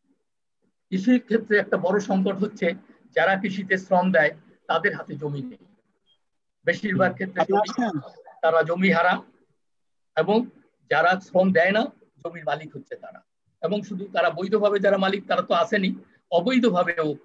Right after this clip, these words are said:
এই, এই, এই মালিকানা ছিনিয়ে নেওয়া হচ্ছে এবং ক্রমাগত মানুষ,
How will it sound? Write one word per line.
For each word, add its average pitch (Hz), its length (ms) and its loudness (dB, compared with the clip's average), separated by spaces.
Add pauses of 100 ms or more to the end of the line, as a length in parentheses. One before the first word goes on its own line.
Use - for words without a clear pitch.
(120)
এই, 156 160 -6 (100)
এই, 151 160 -10 (520)
এই 151 180 0
মালিকানা 147 520 -2 (200)
ছিনিয়ে 202 340 -2
নেওয়া 131 200 2
হচ্ছে 110 320 -14 (920)
এবং - 440 -8 (140)
ক্রমাগত 196 480 0 (840)
মানুষ, 165 400 -4